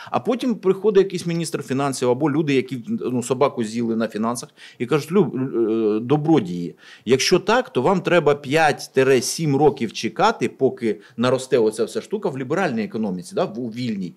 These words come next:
Ні, якщо ви хочете сьогодні і зараз, то треба навпаки підвищувати, е, податки. Тому от я розумію, що саме так і, і, і стається зараз. А от ви мені скажіть,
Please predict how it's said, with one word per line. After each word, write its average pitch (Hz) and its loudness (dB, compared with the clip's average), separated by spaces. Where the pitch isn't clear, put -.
Ні, 165 2
якщо 120 0
ви 202 4
хочете 196 -4
сьогодні 190 0
і 185 2
зараз, 233 0
то 170 -2
треба 214 6
навпаки 196 -2
підвищувати, 107 -6
е, 104 -2
податки. 107 -4
Тому 214 0
от 131 -4
я 180 2
розумію, 165 -4
що 135 -10
саме 165 -6
так 165 -6
і, 127 -18
і, 143 -6
і 147 -10
стається 147 0
зараз. 85 -10
А 113 0
от 127 4
ви 139 0
мені 135 4
скажіть, 107 -4